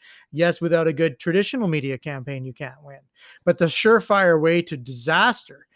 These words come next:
is not having the ability to work with the people who head everything up. And those organizers come from all kinds of different places, the statewide levels,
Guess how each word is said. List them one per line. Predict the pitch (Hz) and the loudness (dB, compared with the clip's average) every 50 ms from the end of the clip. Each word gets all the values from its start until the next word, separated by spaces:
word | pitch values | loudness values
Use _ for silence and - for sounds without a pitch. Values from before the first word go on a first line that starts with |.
| _ _ _ - | _ _ _ -10
is | 147 135 | -8 -2
not | 160 190 196 196 196 | 0 2 2 2 2
having | 170 170 180 170 165 180 175 | 2 0 0 0 0 -2 -2
the | 165 165 | -2 -2
ability | 160 135 127 160 170 185 180 165 170 147 | -4 -4 -2 -2 -2 0 0 -2 -2 -4
to | - - 143 | -6 -10 -12
work | 131 131 123 160 170 175 175 _ | -12 -6 0 2 2 2 0 _
with | 165 170 165 _ | -6 -8 -6 _
the | - 147 | -12 -12
people | - _ - 185 220 - - - 143 139 143 - _ _ _ _ _ | -12 _ -4 -4 -4 -2 -4 -4 -4 -4 -6 -8 _ _ _ _ _
who | 175 180 160 | 2 2 4
head | 156 170 180 175 165 | 4 2 2 2 2
everything | 165 160 156 165 151 131 156 151 147 | 0 0 0 -4 -4 -2 -4 -4 -2
up. | 170 180 156 - - _ _ _ _ _ _ _ - | -2 -2 -4 -4 -10 _ _ _ _ _ _ _ -4
And | 170 165 | -2 2
those | 180 180 170 175 | 2 2 2 2
organizers | 180 196 226 233 233 208 185 175 160 147 143 151 139 | 2 2 2 2 2 0 0 0 0 -2 -4 -8 -8
come | - - 165 151 | -6 -8 -8 -6
from | - 160 156 165 - - _ _ | -6 -6 -8 -8 -10 -14 _ _
all | 160 190 214 214 202 | 0 2 2 2 0
kinds | - - - 175 170 190 208 208 170 | -2 -8 -4 -2 0 0 0 -2 -2
of | 170 | -4
different | 143 151 147 147 135 | -4 -6 -6 -8 -8
places, | - 156 170 185 175 - 135 120 - _ - - _ _ _ | -4 -2 -2 -2 -2 -6 -12 -14 -16 _ -20 -20 _ _ _
the | 170 | -6
statewide | - - - 180 180 170 147 131 151 160 185 190 190 175 | -6 0 0 2 2 2 0 0 2 2 4 2 2 2
levels, | 185 185 185 170 190 190 185 - - | 2 0 2 2 0 -2 -2 -6 -10